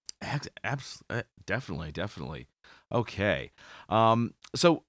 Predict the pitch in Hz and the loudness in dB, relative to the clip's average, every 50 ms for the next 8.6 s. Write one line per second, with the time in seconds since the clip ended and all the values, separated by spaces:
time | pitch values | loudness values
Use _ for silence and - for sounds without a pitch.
0 | _ - 147 143 147 - 240 277 285 - 226 202 190 190 165 101 - 98 90 107 | _ -2 -2 0 2 4 2 2 2 0 0 4 4 4 6 4 2 2 4 4
1 | 104 101 98 98 98 95 92 90 90 - - - - 101 95 87 90 98 95 - | 6 6 8 6 6 6 4 2 0 -2 -8 -8 -8 -8 -8 -4 -2 -4 -2 -2
2 | - 85 98 95 90 87 90 87 82 110 101 110 101 - - - 107 104 101 101 | -2 0 2 4 4 4 2 2 0 -2 -2 -2 -2 -2 -2 0 2 2 4 2
3 | 95 80 - - 101 101 101 98 92 85 78 71 65 64 64 65 67 - - _ | 2 0 -2 -2 0 2 2 2 0 0 -2 -6 -6 -8 -10 -10 -12 -14 -18 _
4 | - - _ _ - 120 120 117 110 113 127 170 180 185 - - - 156 147 - | -20 -20 _ _ 2 4 4 4 4 2 2 0 0 0 -2 -2 -4 -2 -2 -4
5 | 110 - - - 113 113 110 110 104 101 95 - - 101 101 - 104 90 - - | -6 -8 -8 -2 2 4 4 4 4 2 0 0 0 -2 0 0 -2 -4 -4 -4
6 | - 104 87 76 76 71 - - - 92 92 76 76 76 - 117 101 95 92 101 | -4 -2 -2 -2 -4 -6 -6 -6 -4 -2 -2 -2 -2 -4 -6 -6 -6 -6 -4 -2
7 | 101 98 98 82 - - - 120 110 117 117 113 120 117 113 107 90 78 92 87 | -2 -2 -2 -4 -4 -6 -6 -4 -4 -4 -2 0 0 0 0 0 0 2 4 4
8 | 90 90 90 - - 98 90 90 87 90 87 | 4 4 2 0 -4 -2 -2 -2 -2 -2 -4